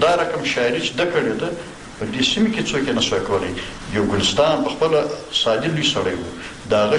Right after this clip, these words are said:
شاعري لوړه وه، هغه یې په پښتو کې په ډېره اسانه طریقه سره په شاعري کې راوړلي دي. او بیا خپل ژوند پیښې ده کړي دي، بیا لیکدود ده کړي دي، بیا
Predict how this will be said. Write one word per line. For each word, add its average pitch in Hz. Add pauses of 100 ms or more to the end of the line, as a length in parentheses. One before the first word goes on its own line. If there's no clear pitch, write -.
شاعري 110
لوړه 127
وه، 85 (320)
هغه 131
یې 240
په 202
پښتو - (140)
کې 220 (500)
په 202 (100)
ډېره 247 (100)
اسانه 220
طریقه 170 (100)
سره 127 (440)
په 117
شاعري 117
کې -
راوړلي 107
دي. 92 (760)
او 95
بیا 120 (140)
خپل 143
ژوند 123
پیښې 196
ده 165
کړي 127
دي، 120
بیا 127 (100)
لیکدود 147
ده -
کړي 147
دي، 127 (360)
بیا 185